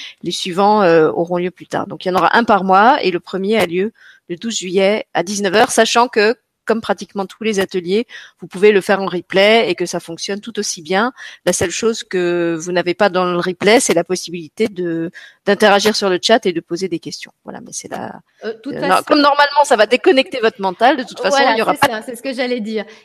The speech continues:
Speaker 2: Et en général, euh, il n'y a pas vraiment de questions, il y a surtout un partage, mais ça, on en, on, on le fera, on, je, je reviendrai dessus dans la petite dé-,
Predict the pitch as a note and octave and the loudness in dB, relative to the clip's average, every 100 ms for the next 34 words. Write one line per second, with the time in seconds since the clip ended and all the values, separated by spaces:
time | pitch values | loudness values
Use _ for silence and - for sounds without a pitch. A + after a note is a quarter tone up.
0 | - A3 A#3 B3+ C#4 C4 C4 B3 C4 D4 | -10 -6 -4 -6 -6 -6 -6 -4 -4 -2
1 | D#4 - - A3+ A3 A3 A3 G#3+ A3 _ | -4 -6 -8 -6 -6 -6 -6 -8 -10 _
2 | C#4 B3+ C4+ - C4 C4 C4+ C4+ C4 - | -6 -6 -10 -8 -6 -6 -8 -8 -10 -10
3 | - B3 C4 C#4 A3 A3+ B3+ C4 A#3 A3+ | -12 -8 -8 -6 -8 -10 -12 -10 -8 -8
4 | A3+ - G#3 A3+ C4 G#3+ F#3 F#3+ - - | -10 -10 -8 -8 -10 -12 -16 -18 -20 -20
5 | - G#3+ G#3+ G#3+ G#3+ - B3+ B3 A3+ G#3+ | -12 -8 -6 -6 -8 -6 -4 -4 -6 -6
6 | G#3+ G#3+ G3+ G#3+ G#3 G3+ G3+ F#3 G#3+ A3+ | -6 -8 -10 -10 -8 -10 -10 -10 -8 -8
7 | A3+ - G#3 G3+ G3 G3 G#3+ G3 - - | -8 -12 -14 -12 -16 -14 -14 -16 -20 -20
8 | G3 A#3+ A3 A#3+ A#3 A3+ A#3 A3 G3+ - | -10 -8 -6 -6 -6 -8 -10 -8 -10 -12
9 | F#3 G3+ G#3 G3+ F#3+ F#3+ | -12 -8 -6 -6 -10 -14